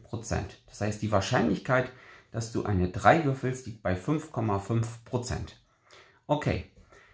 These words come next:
gucken wir uns jetzt die zwei, die dritte Aufgabe noch an. Da steht, Merle behauptet, dass beim Würfeln mit zwei Würfeln die Augensumme vier häufiger erscheint als die Augensumme drei. Hat Merle recht?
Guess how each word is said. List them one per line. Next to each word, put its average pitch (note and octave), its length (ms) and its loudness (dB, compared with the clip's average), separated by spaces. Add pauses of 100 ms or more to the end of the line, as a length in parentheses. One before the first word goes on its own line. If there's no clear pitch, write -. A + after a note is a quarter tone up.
(140)
gucken F#3 300 2
wir - 80 4
uns C3+ 180 4
jetzt C3 280 -2
die - 160 -18
zwei, G#2+ 340 4
die A2 240 0
dritte A#2+ 320 0
Aufgabe F2+ 480 2
noch F2 260 -2
an. A2 280 2
Da F#2+ 120 2
steht, A2 460 -4
Merle D3 340 6
behauptet, A#2+ 680 -2 (380)
dass A#2 220 -4
beim A2+ 280 4
Würfeln F3+ 420 6
mit C3+ 160 0
zwei C#3+ 380 6
Würfeln C3+ 320 0
die A2 160 -4
Augensumme A2+ 600 2
vier A#2+ 460 -4
häufiger F3 460 2
erscheint A#2 580 0
als - 300 2
die - 160 -10
Augensumme G#2+ 600 0
drei. F#2 360 0 (100)
Hat - 320 -4
Merle F#2 360 0
recht? - 380 -4